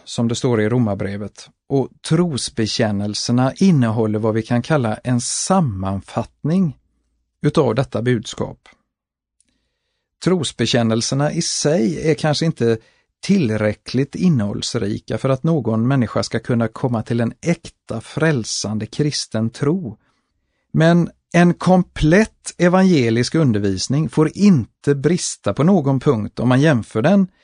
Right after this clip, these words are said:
med dessa urkristna trosbekännelser. De utgör liksom avgörande kontrollpunkter. Saknas någon av trosbekännelsernas punkter i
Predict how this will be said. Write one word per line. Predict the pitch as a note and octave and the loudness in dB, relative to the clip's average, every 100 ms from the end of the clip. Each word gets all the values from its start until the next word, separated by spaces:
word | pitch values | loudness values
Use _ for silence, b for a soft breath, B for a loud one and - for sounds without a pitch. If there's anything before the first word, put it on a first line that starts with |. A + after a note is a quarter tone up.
| _ - | _ -2
med | D3 | 2
dessa | E3 - A#2+ - | 4 2 0 2
urkristna | D#3 A#2+ G#2+ - G#2 F#2+ - G#2 | 2 2 -4 -6 -6 -6 -6 -6
trosbekännelser. | - B2+ G2+ - G2 - F#2+ G2 - - - _ _ B B B B B | -4 -4 -4 -10 -10 -8 -8 -10 -14 -16 -20 _ _ B B B B B
De | C3+ | 4
utgör | G3+ G3+ C#3+ | 4 4 2
liksom | B2+ B2 C#3 C3 - | 2 2 0 -2 0
avgörande | F3+ E3+ A2+ G#2+ G#2+ A2 A2+ A2 A#2 | 2 2 2 0 2 2 2 2 -2
kontrollpunkter. | - C3+ B2 C#3 F3+ E3 G2+ - G2 G2 - D3+ F#3 E3+ _ _ _ _ _ _ _ _ _ _ _ - - | -2 -2 -2 0 0 0 -2 -4 -6 -6 -6 -4 -4 -6 _ _ _ _ _ _ _ _ _ _ _ -20 -6
Saknas | - G3 D3+ - D#3 G3 | 2 2 2 0 0 2
någon | G3+ C#3+ C#3 | 2 2 0
av | C#3 C3+ | -2 -4
trosbekännelsernas | - F3 F3 A#2+ - G#2+ A#2 A2 A2 - A2+ A#2 - - _ _ _ - | -4 -2 -2 -4 -6 -2 -2 0 -2 -4 -2 -2 -4 -8 _ _ _ -2
punkter | E3+ D#3 G#2 - G2+ G#2 - _ _ _ - | 0 2 0 -6 -6 -6 -8 _ _ _ 0
i | E3 G3 | 2 2